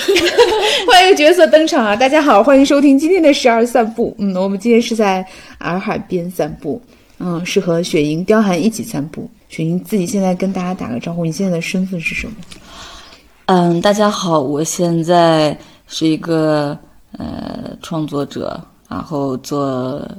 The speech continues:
Speaker 2: 音乐啊、声音的一些创作，然后暂时就是最近在大理待着，然后，嗯，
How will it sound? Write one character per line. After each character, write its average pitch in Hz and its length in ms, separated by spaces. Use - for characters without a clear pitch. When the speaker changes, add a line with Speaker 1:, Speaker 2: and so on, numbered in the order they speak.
Speaker 2:
音 156 180
乐 151 160
啊、 151 260
声 160 300
音 156 500
的 165 140
一 156 60
些 - 160
创 - 320
作， - 240
然 - 120
后 - 240
暂 160 220
时 139 240
就 147 240
是 139 340
最 247 160
近 226 180
在 202 140
大 175 220
理 120 240
待 135 280
着， 131 220
然 69 160
后， 95 400
嗯， 60 500